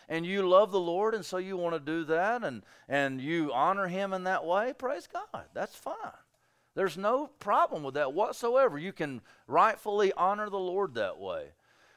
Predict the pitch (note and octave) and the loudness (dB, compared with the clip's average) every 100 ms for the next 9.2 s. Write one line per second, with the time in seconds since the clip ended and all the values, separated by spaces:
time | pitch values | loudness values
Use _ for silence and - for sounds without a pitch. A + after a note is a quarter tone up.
0 | - F3+ G#3+ G#3 D4 D4+ G#3+ F#3 G3 D#3+ | 2 6 8 8 6 4 0 2 0 0
1 | D#3+ F3 F3+ F3+ G3+ F#3+ D3+ - G3+ A3 | -4 -6 -6 -4 2 2 2 -4 -2 0
2 | A#3 - F3+ E3+ - D#3 D3+ D3+ D#3 D#3 | 0 0 2 2 0 -6 -4 -2 -2 -4
3 | C#3 - F3+ F#3 F3 E3 D#3+ F#3+ D#3 B2+ | -6 -6 -4 -4 -4 -4 2 2 2 0
4 | D#3 C#3+ C3 D#3+ D3 A2+ D3+ G#3+ A#3 F#3 | -4 -4 -2 -2 -2 0 0 0 -2 -6
5 | D3+ C3 B2+ B2+ B2 - A#2 A#2+ A#2 A#2 | -6 -4 -4 -2 -4 -6 -8 -6 -4 -4
6 | A2 A#2 G2 G#2+ G#2+ A#2+ - - D3 D3+ | -2 -2 0 0 0 -4 -10 -4 0 0
7 | C#3+ A#2 D3+ G#3+ A#3+ G3 C#3+ B2 A#2+ G#2 | -2 0 2 2 2 -6 -6 -2 -2 2
8 | A2+ G#2+ G2 G2+ G2+ G2 F#2+ A#2 G#2+ G2+ | 4 4 4 0 2 -4 -6 -8 -8 0
9 | D3 C3 | 4 4